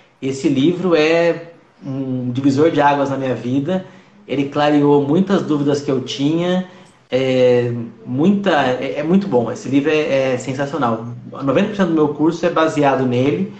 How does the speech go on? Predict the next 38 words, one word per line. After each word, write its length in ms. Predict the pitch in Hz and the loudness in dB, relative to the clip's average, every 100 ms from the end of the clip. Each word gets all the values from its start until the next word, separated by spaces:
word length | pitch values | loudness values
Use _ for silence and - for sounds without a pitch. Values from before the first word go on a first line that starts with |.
| - - - _ _ | -20 -20 -20 _ _
Quando 160 | 147 160 | 0 0
eu 80 | |
com-, 180 | 170 180 | 2 2
eu 120 | 160 | 2
comprei 240 | 160 202 202 | 2 4 4
um 40 | |
livro 180 | 185 175 | 4 2
em 40 | |
alemão, 460 | 170 170 160 165 156 | 2 2 2 2 0
comprei 200 | 147 156 | 0 0
livro 320 | 156 151 151 | 2 2 0
em 120 | 151 | -4
chinês, 380 | 131 156 143 147 | -4 -4 -2 -2
que 60 | - | -2
era 100 | 135 | -2
traduzido 280 | 139 135 - | -2 -4 -6
pro, 120 | 135 | -8
pra 200 | - 135 | -4 -4
inglês, 320 | 135 143 147 | 2 2 4
mas 180 | 139 120 | 2 2
esse 240 | 185 - | 2 2
aí 280 | 175 139 196 | -2 0 0
foi 500 | - 190 220 233 - - - | 0 -2 0 -2 -6 -20 -20
fantástico. 760 | _ - 202 - 135 131 - 135 | _ -8 -6 -2 -4 -4 -10 -10
Esse, 180 | 120 151 | -8 -6
esse 280 | 147 127 | -6 -4
é 40 | 151 | -4
um 100 | 160 | -2
cara 240 | 156 151 | -2 -2
de, 160 | 135 - | -4 -8
que 100 | 135 | -4
mora 260 | 135 147 | 0 0
em 360 | 147 143 139 131 | 0 0 0 -4
Seattle, 680 | - - - 123 156 196 156 | -8 -12 -2 0 0 -2 -6
se 80 | 143 | -6
não 80 | |
me 60 | 131 | -6
engano. 420 | 127 135 185 208 | -2 -2 -2 -4